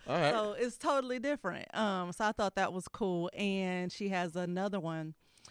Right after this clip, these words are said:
Speaker 2: where basically ink, the word ink
Speaker 1: Mm-hmm.
Speaker 2: is like, ba-, 'cause it's three letters, so it looks like she just did, she just spelled it out
Speaker 1: Mm-hmm.
Speaker 2: in the, uh, sign language alphabet. But, so I can't even,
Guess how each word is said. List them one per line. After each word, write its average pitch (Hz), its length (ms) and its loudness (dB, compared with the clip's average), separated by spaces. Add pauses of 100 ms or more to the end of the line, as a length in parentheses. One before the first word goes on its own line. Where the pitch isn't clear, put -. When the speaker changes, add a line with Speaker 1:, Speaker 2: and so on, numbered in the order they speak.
(260)
Speaker 2:
where 202 140 0
basically 208 840 0 (220)
ink, 247 480 -2
the 185 180 0
word 208 540 2
ink 269 440 -4 (260)
Speaker 1:
Mm-hmm. 127 120 0
Speaker 2:
is 190 600 0
like, 175 320 -8
ba-, 185 140 -6 (440)
'cause 285 140 -8
it's 320 120 -8
three 269 200 -4
letters, 202 380 -2
so 220 100 -4
it 202 120 -2
looks 254 200 -6
like 214 160 0
she 233 140 -4
just 175 220 -2
did, 185 360 2 (280)
she 240 160 -6
just 214 160 0
spelled 202 280 2
it 170 80 -2
out - 220 -8 (100)
Speaker 1:
Mm-hmm. 117 260 0
Speaker 2:
in 175 320 0
the, 165 360 -4 (580)
uh, - 420 -2 (100)
sign 190 280 0
language 185 260 0
alphabet. 151 580 -2 (520)
But, 180 440 2
so 202 100 -4
I 190 80 4
can't 208 320 -2
even, 160 440 -6